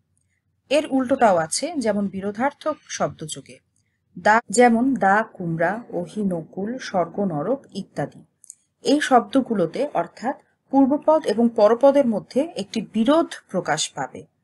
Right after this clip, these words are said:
বা শত্রুতার সম্পর্ক প্রকাশ পাবে। যেমন ওহি নকুল, ওহি অর্থ সাপ,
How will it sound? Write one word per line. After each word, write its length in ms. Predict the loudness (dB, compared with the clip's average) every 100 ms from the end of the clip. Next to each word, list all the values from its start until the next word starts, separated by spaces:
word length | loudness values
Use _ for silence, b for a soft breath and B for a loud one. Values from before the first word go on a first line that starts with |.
| _ _ _ _
বা 220 | 2 2 2
শত্রুতার 640 | 0 0 0 -2 0 0
সম্পর্ক 640 | -2 -6 -6 -8 -8 -10 -12 _ _ _ _
প্রকাশ 340 | -6 0 0 -2
পাবে। 280 | -8 -10 -12 _ _ -6
যেমন 320 | 2 4 2 0
ওহি 360 | -2 0 -2
নকুল, 480 | 0 -2 -6 -10 -10 -6
ওহি 280 | -4 0
অর্থ 260 | 0 0 -6
সাপ, 320 | -10 -4 -4